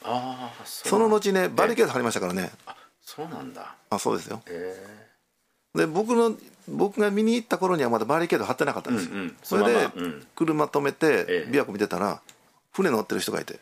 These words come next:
Speaker 1: うん。
Speaker 2: 船ってかっこいいなって。これってチャレンジ自分できんのかなって。
Speaker 1: ああ。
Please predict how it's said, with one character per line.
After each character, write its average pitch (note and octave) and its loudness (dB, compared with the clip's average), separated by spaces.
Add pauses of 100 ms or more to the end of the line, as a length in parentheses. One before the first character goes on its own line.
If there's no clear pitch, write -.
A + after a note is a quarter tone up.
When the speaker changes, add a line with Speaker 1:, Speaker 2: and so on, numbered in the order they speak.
Speaker 1:
う F#2 -10
ん。 E2+ -8 (720)
Speaker 2:
船 C3+ -4
っ - 2
て - -10
か - -8
っ - -20
こ D3+ 2
い B2+ 4
い G#2+ -2
な G2+ -8
っ - -12 (180)
て。 - -16 (720)
こ D#3+ -2
れ G3 2
っ F#3 -6 (320)
て - -6 (520)
チ - -2
ャ C3+ 0
レ G3+ 2
ン G3 0
ジ B2 -2
自 F#2+ -4
分 G#2 -2
で C#3 2
き F#3 0
ん E3+ 2
の B2 2
か F#2 -4
な F#2+ -4
っ F#2 0
て。 F#2 2
Speaker 1:
あ D#2 -6
あ。 D2+ -16